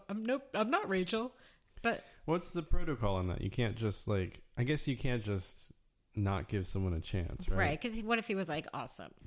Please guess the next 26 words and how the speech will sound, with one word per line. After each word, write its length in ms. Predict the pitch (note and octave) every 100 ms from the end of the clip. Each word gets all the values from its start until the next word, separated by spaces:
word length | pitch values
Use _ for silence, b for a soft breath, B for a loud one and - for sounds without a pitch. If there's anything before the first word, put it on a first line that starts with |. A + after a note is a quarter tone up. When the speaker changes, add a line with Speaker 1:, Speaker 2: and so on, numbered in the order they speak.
| - -
Speaker 2:
Right. 460 | A2+ A2 F#2 F#2 - _ - _ -
Speaker 1:
Just 140 | A3
Speaker 2:
Or 20 | A#3+
Speaker 1:
'cause 140 | G#3+
Speaker 2:
just, 20 |
Speaker 1:
he's 80 | G3
Speaker 2:
like, 100 | A#2+
Speaker 1:
short. 200 | E3+ D#3
Speaker 2:
maybe 200 | A#2 A2+
he's 120 | G#2+
having 220 | A2 G2+ F#2+
a 40 |
bad 300 | F2 F2+ F2+
day. 300 | F2+ F2 F2+ G2 b b b b b b b - _ _ - - - - D3 F3 -
Speaker 1:
I 200 | C3+ G2
don't 180 | A#2 G#2+
know. 220 | A#2 D2+ D3+
Well, 260 | E3+ F#3+ F3
we, 180 | E3+ F#3+
and, 260 | G3 F#3+ F3+
uh, 100 | -
Speaker 2:
And 80 | G#3
Speaker 1:
you 100 | G3 -
Speaker 2:
with 180 | G3
his 180 | G3 E3
shortness 800 | - - C3 A2+ G2 F#2 F#2+ -